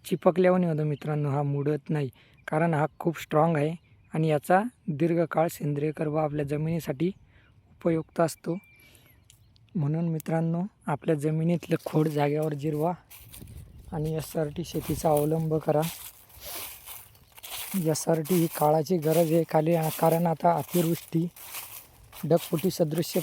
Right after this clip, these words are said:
पाऊस होत आहे चौकडे. आणि कितीही ढगफुटी सदृश्य पाऊस जर झाला तर ह्या चरावाटी, ही जी नाली दिसते ही,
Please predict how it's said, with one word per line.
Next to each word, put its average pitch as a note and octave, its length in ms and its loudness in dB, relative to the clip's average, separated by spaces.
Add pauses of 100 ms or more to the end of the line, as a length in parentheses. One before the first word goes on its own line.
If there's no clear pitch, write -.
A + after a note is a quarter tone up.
पाऊस D#3+ 280 2
होत D#3+ 200 0
आहे E3 160 2
चौकडे. D#3+ 400 0 (880)
आणि E3+ 280 2
कितीही F#3 280 0
ढगफुटी E3+ 480 2
सदृश्य D#3+ 560 -2
पाऊस E3+ 240 4
जर E3+ 200 4
झाला E3 280 6 (320)
तर G3 140 -4
ह्या D#3 280 0
चरावाटी, E3+ 520 2
ही D3 180 -4
जी D3+ 140 -6
नाली D#3+ 320 -4
दिसते D#3+ 360 -8
ही, D3+ 200 -4